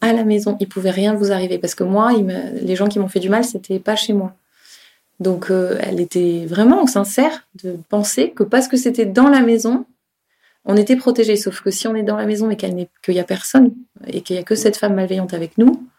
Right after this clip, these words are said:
euh, c'est, c'est absurde de penser qu'on est protégé. Les murs ne nous protègent en rien. C'est quand même une femme qui, avec des enfants, euh,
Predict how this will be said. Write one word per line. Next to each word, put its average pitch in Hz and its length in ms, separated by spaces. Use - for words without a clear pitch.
euh, 175 140
c'est, 170 480
c'est 170 240
absurde 196 500
de 180 80
penser 175 300
qu'on 202 140
est 185 80
protégé. 208 380
Les 196 100
murs 214 260
ne 196 80
nous 180 140
protègent 185 380
en 180 40
rien. 233 300
C'est - 160
quand 180 120
même 180 160
une 180 100
femme 214 300
qui, 196 160
avec 165 220
des 175 160
enfants, 208 360
euh, 175 160